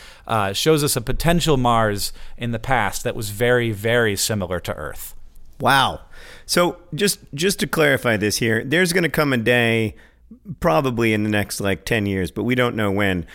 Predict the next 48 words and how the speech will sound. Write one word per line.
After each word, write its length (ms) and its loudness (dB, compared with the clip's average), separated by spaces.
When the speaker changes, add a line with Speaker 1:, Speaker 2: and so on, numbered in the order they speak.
Speaker 2:
when, 480 2
um, 400 2
the 220 -6
solar 340 2
winds 280 0
will 80 0
just 240 -4
blow 240 2
away 320 2
Earth's 260 0
atmosphere, 720 2
and 200 0
then, 180 0
like, 340 0
whatever, 840 2
i-, 180 2
if 200 2
there 240 4
are 300 4
some 320 -2
kind 220 0
of 100 -6
people 440 0
eventually 520 -2
in 100 0
the 80 -2
future, 520 0
they're 220 4
going 240 0
to 60 -4
be 200 0
thinking 420 -2
about 360 0
and 120 -6
talking 400 0
about 360 0
Earth 360 0
the 100 0
way 180 2
that 120 0
we 140 2
are 80 2
currently 360 0
thinking 320 -4
and 100 -2
talking 300 -2
about 240 -2
Mars. 480 -4